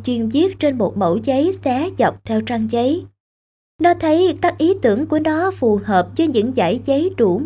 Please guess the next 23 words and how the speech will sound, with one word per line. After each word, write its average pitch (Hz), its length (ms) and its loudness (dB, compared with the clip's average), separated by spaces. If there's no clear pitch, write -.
màu 208 340 0
mà 233 140 4
nó 294 320 2
luôn 254 260 2
sẵn 233 280 -2
sàng 190 440 -2
tặng 165 300 -2
cho 285 120 0
tôi 285 300 2
sau 262 220 2
khi 220 300 0
viết 320 260 0
nguệch 202 220 0
ngoạc. 175 260 -2
Tôi 226 120 6
luôn 208 360 2
cất - 260 -4
giữ 202 360 2
những 226 160 -2
dải 196 320 0
giấy 277 200 2
đó 269 320 -2
thật - 160 -2